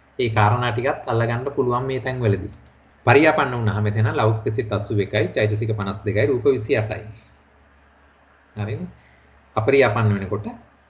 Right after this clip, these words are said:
ලෝකෝත්තර සිත් අටයි, චෛතසික තිස් හයයි, නිර්වාණයයි. ඒ විදිහට ස්කන්ධ ධාතු ටික බෙදලා ගත්ත හැකි.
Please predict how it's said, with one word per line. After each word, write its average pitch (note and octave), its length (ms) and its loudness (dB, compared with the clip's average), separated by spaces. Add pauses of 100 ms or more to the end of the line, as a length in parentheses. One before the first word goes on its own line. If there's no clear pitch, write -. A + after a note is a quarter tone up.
ලෝකෝත්තර C3+ 460 2
සිත් A2 260 -2
අටයි, F2 360 -4
චෛතසික A2 440 -4 (240)
තිස් G#2 260 -6
හයයි, G2 300 -2
නිර්වාණයයි. D#3 540 -4 (1400)
ඒ A#2+ 120 6
විදිහට G#2 400 4
ස්කන්ධ A#2 300 0
ධාතු G#2+ 340 4
ටික A2 280 -2
බෙදලා G2+ 300 2
ගත්ත F#2+ 280 -4
හැකි. E2+ 320 -2